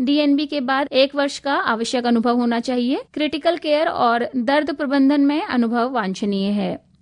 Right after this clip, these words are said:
आयु सीमा इस पद के लिए चालीस वर्ष रखी गई है। दूसरा पद चिकित्सा अधिकारी डी, बायोकेमिस्ट्री, एक पद रिक्त है जिसके लिए पे लेवल ग्यारह है।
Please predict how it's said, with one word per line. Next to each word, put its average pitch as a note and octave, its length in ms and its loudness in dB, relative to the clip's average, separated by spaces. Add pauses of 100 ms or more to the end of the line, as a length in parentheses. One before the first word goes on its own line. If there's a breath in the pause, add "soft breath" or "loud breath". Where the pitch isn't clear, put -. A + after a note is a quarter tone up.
आयु C4 220 0
सीमा C#4 260 4
इस C#4+ 120 0
पद C#4 200 -2
के C4 120 0
लिए C4+ 120 0
चालीस F#3+ 380 -2
वर्ष G#3 260 -2
रखी G3+ 240 -2
गई F#3+ 220 2
है। A3 200 -2 (180)
दूसरा C#4 340 0
पद D4 260 0
चिकित्सा C4 540 -4
अधिकारी A#3 460 0
डी, A3+ 320 -4 (160 soft breath)
बायोकेमिस्ट्री, C4 920 -2 (160)
एक A#3 300 4
पद A3+ 220 -2 (100)
रिक्त C#4 280 -4
है D4 260 -2
जिसके A#3+ 360 -2
लिए A3 140 0
पे A3 200 0
लेवल G#3+ 320 0
ग्यारह G3 360 0
है। G3 320 -4